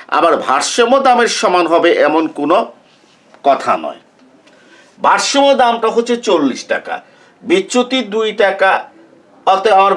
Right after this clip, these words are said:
বাজার দাম হচ্ছে কত? ফর্টি টু টাকা। আবার আসো, লক্ষ্য করো এই চল্লিশ কিন্তু fixed, তোমরা কিন্তু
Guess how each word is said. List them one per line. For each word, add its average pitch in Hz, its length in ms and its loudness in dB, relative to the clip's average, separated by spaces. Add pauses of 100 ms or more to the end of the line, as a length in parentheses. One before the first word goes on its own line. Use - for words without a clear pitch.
বাজার 156 300 2
দাম 151 240 2
হচ্ছে 160 320 -2 (120)
কত? 190 240 2 (300)
ফর্টি 202 320 2 (100)
টু 143 80 -2 (140)
টাকা। - 260 -4 (1600)
আবার 247 380 2
আসো, 214 540 0 (1160)
লক্ষ্য 247 460 2
করো 202 440 2 (120)
এই 240 260 2 (120)
চল্লিশ 240 440 2 (120)
কিন্তু 262 200 -4 (140)
fixed, - 500 -4 (1160)
তোমরা 160 340 0
কিন্তু 240 180 -6